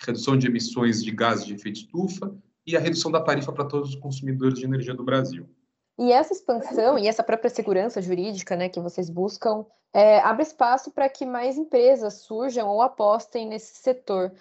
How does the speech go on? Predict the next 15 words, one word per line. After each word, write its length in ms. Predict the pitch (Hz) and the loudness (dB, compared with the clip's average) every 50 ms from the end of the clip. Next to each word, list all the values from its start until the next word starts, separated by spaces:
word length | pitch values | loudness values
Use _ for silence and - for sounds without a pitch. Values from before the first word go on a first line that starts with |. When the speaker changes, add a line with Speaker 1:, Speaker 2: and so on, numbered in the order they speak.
| _ _ _ | _ _ _
Speaker 2:
Quais 180 | - 415 494 - | -2 0 0 0
são 180 | - 392 285 | 0 0 0
as 280 | 247 233 202 208 214 - | 0 0 0 -2 -4 -4
principais 480 | - 226 226 - 254 - 247 233 220 | -6 -8 -8 -6 0 4 4 4 4
oportunidades 800 | 240 - - 220 220 - 214 208 202 190 180 180 175 175 165 160 | 2 -2 -4 -4 -4 -4 -6 -6 -2 2 4 6 6 4 2 0
hoje, 180 | 170 165 165 175 | -4 -4 -4 -4
ou 40 | 190 | -6
as 80 | 196 | -6
principais 360 | 190 220 196 - - 214 202 202 | -8 -10 -8 -2 -2 -2 2 2
lacunas, 560 | 208 190 196 - - 214 196 185 175 170 170 | 2 0 0 -2 -8 -8 -6 -6 -6 -6 -6
né, 100 | 185 175 | -8 -8
que 120 | 175 - | -8 -10
precisariam 520 | - 180 180 - 196 208 196 202 220 214 202 | -12 -16 -12 -4 0 0 2 2 0 -2 -4
de 60 | 196 | -6
soluções? 680 | - 190 175 175 175 - 151 147 170 - - - _ | -6 -8 -8 -8 -10 -12 -12 -14 -14 -16 -20 -20 _